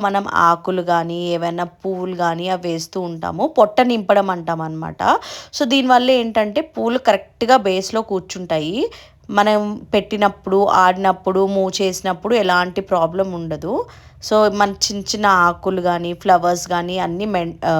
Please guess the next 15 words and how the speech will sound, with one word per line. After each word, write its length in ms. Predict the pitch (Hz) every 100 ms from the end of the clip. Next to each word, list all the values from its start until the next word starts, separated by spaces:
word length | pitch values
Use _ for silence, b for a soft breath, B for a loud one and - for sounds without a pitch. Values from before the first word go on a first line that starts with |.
| 160
మిడిల్లో 320 | 170 175 190 196 180
వేసి 300 | 165 165 381 539 B B -
ఆ 20 | -
పొట్ట 180 | 226 - 214
అనేది 240 | 196 208 330
నింపుతామన్నమాట. 800 | 269 - 170 175 170 165 165 160 170
అది 120 | 202 208
మళ్ళీ 260 | 202 208 233 247 233
మన 160 | 220 214 214
పెట్టిన 320 | 202 220 226 226
పువ్వులకి 480 | 220 208 214 208 403 539 B B - 208
లేయర్ 320 | 208 226 233 233
కరెక్ట్గా 440 | 208 - 214 220 208
అయిన 180 | 196 190
తర్వాత 340 | 196 190 190